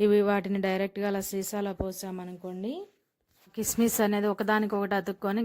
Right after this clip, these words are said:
గడ్డలాగా అవుతాయండి. అలా కాకుండా ఒక్కొక్కటి విడివిడిగా ఉండాలంటే ఇలా ఒక రెండు టేబుల్ స్పూన్ల వరకు పంచదార వేసుకొని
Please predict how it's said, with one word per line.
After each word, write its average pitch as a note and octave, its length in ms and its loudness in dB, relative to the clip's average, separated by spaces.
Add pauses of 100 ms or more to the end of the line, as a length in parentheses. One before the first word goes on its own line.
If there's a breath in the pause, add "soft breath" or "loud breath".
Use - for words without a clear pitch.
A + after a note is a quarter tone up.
గడ్డలాగా F#3+ 560 0 (120)
అవుతాయండి. F#3 600 -2 (640 soft breath)
అలా G3 140 2 (120)
కాకుండా G#3 460 0
ఒక్కొక్కటి G#3 420 -2
విడివిడిగా F#3+ 460 0 (100)
ఉండాలంటే F#3+ 540 -2 (260)
ఇలా G#3 180 4
ఒక F#3 100 -4 (100)
రెండు F#3 180 0 (100)
టేబుల్ F#3 300 0
స్పూన్ల G#3 360 -2
వరకు F#3 280 -4
పంచదార F#3+ 400 -4 (100)
వేసుకొని F#3+ 500 -4